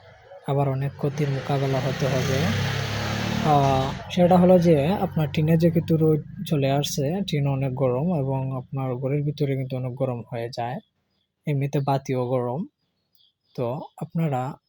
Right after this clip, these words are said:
বাতিও গরম যেহেতু, আর একটু উঁচিয়ে দিবেন, তাহলে অল্প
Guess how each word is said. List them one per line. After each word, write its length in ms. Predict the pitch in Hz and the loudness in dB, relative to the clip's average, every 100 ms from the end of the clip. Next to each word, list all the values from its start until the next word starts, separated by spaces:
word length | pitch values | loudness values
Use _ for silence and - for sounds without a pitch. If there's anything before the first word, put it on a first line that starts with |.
| _ _ _ _ 185 | _ _ _ _ -4
বাতিও 420 | 156 151 170 170 | -2 -2 -2 0
গরম 200 | 175 175 165 | 2 2 2
যেহেতু, 340 | 143 143 143 | 0 -2 -4
আর 160 | 190 165 | -6 -4
একটু 240 | 143 - 156 | -6 -4 -4
উঁচিয়ে 420 | 151 - 147 147 | -2 -2 -2 -2
দিবেন, 320 | 147 135 139 185 | -2 -4 -4 -4
তাহলে 360 | 135 127 131 143 - _ _ _ _ _ | -4 -4 -4 -6 -10 _ _ _ _ _
অল্প 240 | 160 160 | 2 2